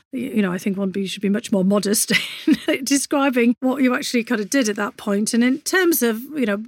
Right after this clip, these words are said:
uh, Bush and Obama, I mean, these were all in, you know, very clearly defined frames. I was the National Intelligence Office at the time, you know, going and giving them, you know, assessments.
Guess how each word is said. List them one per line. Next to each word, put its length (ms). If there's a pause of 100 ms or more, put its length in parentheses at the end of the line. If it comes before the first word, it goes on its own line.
uh, 160
Bush 560
and 160
Obama, 440
I 60
mean, 140
these 200
were 100
all 180
in, 260
you 100
know, 60
very 240
clearly 440
defined 440
frames. 400
I 60
was 100
the 80
National 300
Intelligence 520
Office 360
at 40
the 60
time, 360
you 40
know, 80
going 260
and 140
giving 240
them, 300
you 80
know, 80
assessments. 680